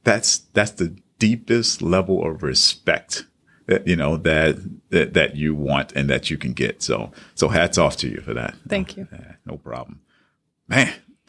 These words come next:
Speaker 1: there's some good stuff here, man. Uh,
Speaker 2: <laughs>
Speaker 1: you know, I got a page full of notes here,
Speaker 2: Oh,
Speaker 1: and, uh,
Speaker 2: gosh.
Speaker 1: and we still got, we still got a little bit to go. So,
Speaker 2: Okay.
Speaker 1: <laughs> how you doing? You doing all right?
Speaker 2: I'm good.
Speaker 1: All right. So, so what advice, uh, would you give to other members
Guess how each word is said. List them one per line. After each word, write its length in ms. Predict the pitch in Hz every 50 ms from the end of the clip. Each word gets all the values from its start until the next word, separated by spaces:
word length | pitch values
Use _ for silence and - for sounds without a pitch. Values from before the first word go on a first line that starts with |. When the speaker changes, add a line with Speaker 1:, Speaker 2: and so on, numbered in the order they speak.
| _ _ _ _ _ _ _
Speaker 1:
there's 160 | - 131 -
some 140 | - 85 80
good 140 | 98 95
stuff 300 | - - - 123 120 98 -
here, 180 | 120 120 117 -
man. 440 | - - - - - 90 87 - -
Uh, 240 | 107 104 - 254
Speaker 2:
<laughs> 40 | -
Speaker 1:
you 140 | 139 123 113
know, 100 | 107 101
I 220 | 101 98 101 95 110
got 160 | 107 123 107
a 40 | 98
page 380 | - - 147 123 135 143 131
full 160 | - - 151 143
of 100 | 120 113
notes 300 | 117 123 135 127 - -
here, 220 | 170 151 151 143
Speaker 2:
Oh, 100 | - -
Speaker 1:
and, 40 | 120 226
uh, 160 | 233 220 208 208
Speaker 2:
gosh. 200 | 233 - - - -
Speaker 1:
and 120 | 120 104
we 120 | 98 123 127
still 280 | - - 147 135 131
got, 320 | 131 127 120 117 151 - - - - - -
we 80 | 143 151
still 220 | 151 - 196 185
got 100 | 170 160
a 20 |
little 160 | 156 165 170 170
bit 120 | 156 170 175
to 60 | 175
go. 260 | - 208 220 240 -
So, 180 | - - 131 120
Speaker 2:
Okay. 360 | - - - 302 339 381 262 220
Speaker 1:
<laughs> 40 | - - - 233 254 302 - 240 226 202 - - - - - - - 233 -
how 60 | 127
you 140 | 120 120 117
doing? 220 | 110 117 101 82
You 40 | 87
doing 180 | 95 117 120 127
all 40 | 131
right? 220 | 147 165 185 233
Speaker 2:
I'm 120 | 208 208 208
good. 360 | 185 208 208 254 254 185 -
Speaker 1:
All 100 | - -
right. 460 | 76 78 78 85 87 80 73 - -
So, 300 | - - 82 80 76 78 - - - - - - - - - _ _ _ _ _ _ _ _
so 320 | - 160 139 - - - _ _ _ _ _ _ _ _ _
what 200 | 90 98 127 160
advice, 640 | 185 156 98 87 110 120 107 78 73 - - - - - -
uh, 140 | 92 87
would 220 | 87 87 87 87 92
you 100 | 107 104
give 380 | 95 - - 107 98 90 80
to 160 | - - 85 76
other 160 | 87 85 92
members 640 | 76 85 85 85 82 76 73 71 69 71 71 - -